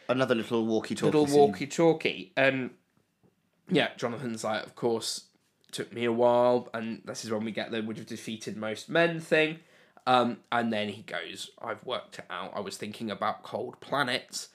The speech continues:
Speaker 1: Mm.
Speaker 2: but what you meant was Mercury, 'cause Mercury is one of nine. It's the first of the nine planets to the sun. And although the planet itself is the hottest, Mercury, the element, is very cold. And it's very unusual because it can remain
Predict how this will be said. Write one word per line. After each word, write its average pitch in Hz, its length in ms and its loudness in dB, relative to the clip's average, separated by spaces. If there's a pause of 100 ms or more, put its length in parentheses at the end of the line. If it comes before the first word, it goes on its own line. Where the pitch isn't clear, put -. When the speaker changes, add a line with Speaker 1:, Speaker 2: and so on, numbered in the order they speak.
Speaker 1:
Mm. 101 160 -2
Speaker 2:
but - 160 -6
what - 220 -8
you 110 100 -8
meant 110 360 -2 (420)
was 110 400 -8 (520)
Mercury, 117 540 0
'cause 104 140 -14
Mercury 117 420 -4
is 110 100 -6
one 117 360 4
of 110 200 -2
nine. 117 260 0
It's - 120 -12
the 107 100 -10
first - 480 -4
of - 60 -14
the 107 80 -4
nine 104 200 -4
planets - 500 -8 (160)
to - 80 -12
the 101 100 -8
sun. 165 380 2 (320)
And - 100 -10
although 113 140 0
the 107 80 -6
planet 147 400 2
itself 175 420 2
is 107 120 -4
the 98 80 -6
hottest, - 600 -4 (380)
Mercury, 113 400 -6
the 104 140 -4
element, 117 560 0 (540)
is 117 200 -8
very 98 320 -2
cold. 123 520 -2
And 104 80 -10
it's - 180 -12
very 104 260 -2
unusual 123 480 -2
because 104 400 -8
it - 140 -10
can 107 260 -8
remain 117 580 0